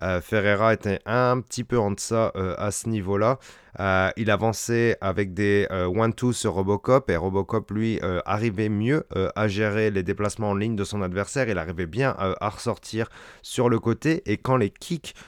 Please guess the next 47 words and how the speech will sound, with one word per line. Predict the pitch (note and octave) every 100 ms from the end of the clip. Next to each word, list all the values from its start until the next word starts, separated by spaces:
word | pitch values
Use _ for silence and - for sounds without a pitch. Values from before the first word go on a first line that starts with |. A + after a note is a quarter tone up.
| -
de | G2
Robocop | G2+ G#2+ A2 - A#2+ -
commençaient | A2+ A2 G2+ A2+
à |
partir, | G2 G#2 - D3+
on | A2+
sentait | - G2+ A2+
vraiment | E2+ F2 A#2 C#3
la | A2
différence | F#2+ F#2 G2+ F#2
de | G2
reach | F#2+ C3 -
et | F2
à |
quel | F2 G#2+
point | F#2+ A#2+ C#3 D3 - -
Ferreira | A#2+ G#2+ G#2+ B2+
pouvait | B2+ G#2 F#2 A2
être | A#2+ - -
en, | A#2 A#2+
euh, | G#2+ F#2+
danger | E2 A#2 A2+ B2
si | C3+ G2
jamais | F#2 G2+ A#2
il |
ne | G#2+
se | -
protégeait | - - G2 F#2 E2+
pas | E2+ G2
bien | G2+ B2+
quand | - -
il | G2
était | F#2 - C3 - -
dans | F2+
la | F2
zone | F2 B2 C3+
d'attaque | G2+ F2+ A2 B2 - -
de | - C#3+
son | C3+ A#2+
adversaire. | A2 G2 G#2 - - E2+ - - - -
Euh, | G2+ F#2+
quand | -
les | A#2 A2+
kicks | - D3 D3 -
de | E2
Robocop, | F2 F#2+ G2+ - G2+ -
euh, | F2